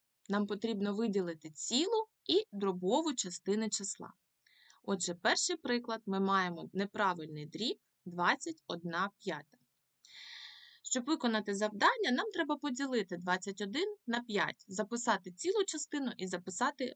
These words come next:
остачу. Отже, п'ять вміщується в двадцять один чотири рази. П'ять помножити на чотири — це буде двадцять.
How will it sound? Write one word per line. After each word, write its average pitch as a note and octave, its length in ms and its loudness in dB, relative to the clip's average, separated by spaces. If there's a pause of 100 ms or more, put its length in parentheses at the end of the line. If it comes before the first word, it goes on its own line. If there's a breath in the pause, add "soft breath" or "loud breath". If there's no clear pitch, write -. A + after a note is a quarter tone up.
остачу. - 640 -4 (800 loud breath)
Отже, G#3 260 0
п'ять D4+ 440 6
вміщується B3 640 0
в F#3+ 40 -2
двадцять G#3 500 0
один A3 400 0 (220)
чотири A3 440 -2
рази. G3+ 360 -6 (880)
П'ять G3+ 260 6
помножити F3+ 560 -2
на G#3+ 140 0
чотири — A#4 440 0
це A#3+ 120 -6
буде A#3+ 240 0
двадцять. G3 640 -4